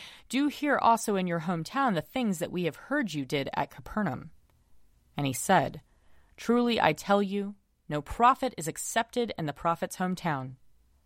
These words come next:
But the truth is, there were many widows in Israel in the time of Elijah,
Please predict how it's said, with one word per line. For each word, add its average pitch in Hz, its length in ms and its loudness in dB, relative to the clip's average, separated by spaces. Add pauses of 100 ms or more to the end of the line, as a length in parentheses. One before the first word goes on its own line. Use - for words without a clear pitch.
(260)
But 156 100 -6
the 165 80 -2
truth - 400 -2
is, 139 320 -4 (280)
there 175 100 2
were 190 100 4
many 247 320 6
widows 147 400 2
in 147 80 -2
Israel 151 460 -2
in 143 80 -2
the 143 80 -4
time 143 320 -2
of 135 100 -4
Elijah, 135 560 -2